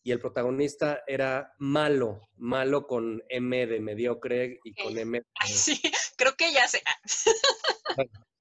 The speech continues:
Speaker 1: y entonces todos los días, todos los días el llamado era, pues, ser la oreja del protagonista, ¿no? Entonces mi personaje no tenía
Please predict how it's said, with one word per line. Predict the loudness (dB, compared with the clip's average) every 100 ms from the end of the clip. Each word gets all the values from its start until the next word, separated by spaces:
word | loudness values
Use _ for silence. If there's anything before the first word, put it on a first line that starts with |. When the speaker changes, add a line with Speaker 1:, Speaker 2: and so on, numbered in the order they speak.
| _ _ _ _ -6
Speaker 1:
y | -4
entonces | 0 0 0 -4
todos | -8 -2 2
los | 2 2
días, | 4 4 2 -6 -14 _ _
todos | 0 2
los | 2 0
días | 0 -2 -4 -8
el | -4 0
llamado | 0 2 2 2 2
era, | 2 0 -4 -16 _ _ _ _ _ -6
pues, | -6
ser | -2 0 2
la | 4
oreja | 4 2 0 -2 0
del | -2 -4
protagonista, | -6 -6 -4 -4 -4 -6 -10 -6
¿no? | -6
Entonces | -6 -6 -8 -4
mi | -4
personaje | -4 -8 -6 -6 -6
no | -6
tenía | -4 -2 0 0 -2